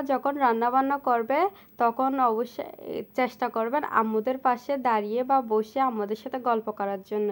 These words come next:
এতে কিন্তু আম্মুরা খুশি হয়ে যাবে, আপনি রান্না করুন বা না করুন।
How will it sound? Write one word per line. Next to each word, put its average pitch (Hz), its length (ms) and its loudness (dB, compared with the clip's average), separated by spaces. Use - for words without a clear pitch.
এতে 226 400 -2
কিন্তু 262 260 -4
আম্মুরা 233 360 -2
খুশি 262 300 -6
হয়ে 233 280 -4
যাবে, 269 320 0
আপনি 247 300 -6
রান্না 214 360 -2
করুন 247 340 0
বা 277 140 2
না 262 180 0
করুন। 190 300 -4